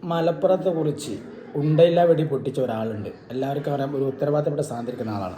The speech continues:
അദ്ദേഹത്തിന് മലപ്പുറത്തെക്കുറിച്ചോ കേരളത്തെക്കുറിച്ചോ ഒന്നും അറിയില്ല. അപ്പോൾ മലപ്പുറം എന്താണ് എന്നുള്ളത്, അല്ലെങ്കിൽ ചില ആളുകൾക്ക് ഇടയ്ക്കിടയ്ക്ക് ഒന്ന് മലപ്പുറത്തെ ചൊറിഞ്ഞില്ലെങ്കിൽ ഉറക്കം വരില്ല. അപ്പോൾ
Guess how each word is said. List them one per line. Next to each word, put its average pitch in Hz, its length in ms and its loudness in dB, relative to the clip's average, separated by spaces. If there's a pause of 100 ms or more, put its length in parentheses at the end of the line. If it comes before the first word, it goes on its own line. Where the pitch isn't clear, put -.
അദ്ദേഹത്തിന് 135 420 -2
മലപ്പുറത്തെക്കുറിച്ചോ 131 880 -4 (220)
കേരളത്തെക്കുറിച്ചോ 123 580 -4
ഒന്നും 117 340 -2
അറിയില്ല. 95 300 -6 (1000)
അപ്പോൾ 165 160 2 (160)
മലപ്പുറം 180 500 4 (120)
എന്താണ് 147 400 2
എന്നുള്ളത്, 123 420 -4 (920)
അല്ലെങ്കിൽ 180 300 4 (120)
ചില 180 180 4
ആളുകൾക്ക് 160 400 4
ഇടയ്ക്കിടയ്ക്ക് 165 600 2 (160)
ഒന്ന് 135 200 0
മലപ്പുറത്തെ 131 520 -4
ചൊറിഞ്ഞില്ലെങ്കിൽ 123 520 -4 (120)
ഉറക്കം 110 360 -8
വരില്ല. 90 220 -8 (540)
അപ്പോൾ 185 140 2